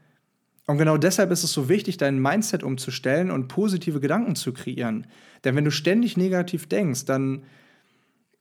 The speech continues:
dann wiederholen sich deine Gedanken ständig und du fängst irgendwann an, genau das zu glauben. Und das, was du glaubst, fängst du an zu erwarten. Und deine Erwartungen an bestimmte Situationen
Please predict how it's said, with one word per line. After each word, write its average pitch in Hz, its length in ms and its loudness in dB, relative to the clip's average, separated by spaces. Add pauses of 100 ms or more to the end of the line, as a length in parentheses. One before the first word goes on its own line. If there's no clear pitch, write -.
(720)
dann 151 220 2
wiederholen 190 480 4
sich 202 180 0
deine 131 240 2
Gedanken 123 460 0
ständig 143 480 -2
und 143 100 -2
du - 40 -10
fängst 151 360 -4
irgendwann 185 400 2
an, 185 320 -2
genau 156 320 0
das 180 300 -2
zu 170 160 -4
glauben. 165 560 -2 (680)
Und 143 280 0
das, 170 200 0
was 185 140 0
du 170 120 -2
glaubst, 143 520 0
fängst 175 300 -2
du 160 60 -2
an 170 140 -2
zu - 140 -4
erwarten. 156 640 -2 (920)
Und 143 140 0
deine 160 160 4
Erwartungen 165 600 0
an 160 120 0
bestimmte 185 460 0
Situationen 170 1000 -2